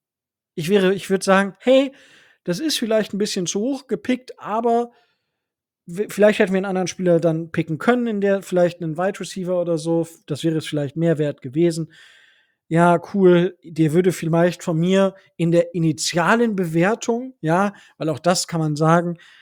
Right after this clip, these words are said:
man kann einen Draft, man kann ihn bewerten danach.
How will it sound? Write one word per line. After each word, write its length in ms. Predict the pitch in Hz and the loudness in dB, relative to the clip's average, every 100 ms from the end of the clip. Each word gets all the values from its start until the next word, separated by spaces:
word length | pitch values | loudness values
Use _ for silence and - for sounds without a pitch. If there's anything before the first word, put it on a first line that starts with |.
| _ _ _ _ _ _ _ _ _ _ | _ _ _ _ _ _ _ _ _ _
man 140 | 143 147 | -8 -6
kann 260 | - 170 | -2 0
einen 100 | 180 | 0
Draft, 500 | 143 147 165 165 - _ _ _ _ _ - | 0 0 -2 -2 -10 _ _ _ _ _ -14
man 160 | 156 139 | -12 -6
kann 200 | 165 175 | -2 0
ihn 120 | 165 | 0
bewerten 680 | 143 147 185 202 196 180 214 | 0 2 2 2 -8 -8 -12
danach. 600 | 151 151 151 190 226 - | -10 -6 -4 -2 -2 -6